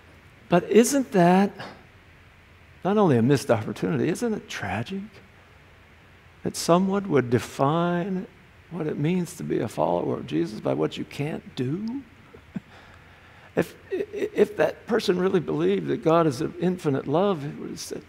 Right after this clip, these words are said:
"Gee, Bob." <laughs> You, you, you know what I'm saying? Would have treated Bob like Patty does all those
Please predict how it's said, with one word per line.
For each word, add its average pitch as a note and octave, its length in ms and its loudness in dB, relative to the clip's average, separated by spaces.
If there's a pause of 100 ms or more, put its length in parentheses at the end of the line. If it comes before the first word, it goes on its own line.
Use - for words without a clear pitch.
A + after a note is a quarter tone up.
"Gee, G3 240 -4
Bob." D3+ 460 -4 (180)
<laughs> - 100 0 (1080)
You, G3 240 2
you, F#3 180 8
you - 100 2
know A3 100 6
what A3 40 4
I'm G#3+ 60 -4
saying? G#3 420 -2 (680)
Would F#3+ 140 10
have - 300 0
treated F3+ 520 8 (280)
Bob F#3+ 360 6
like D#2 200 2 (360)
Patty D#3+ 360 0
does C#3 300 0
all D3 160 4
those D3 400 -4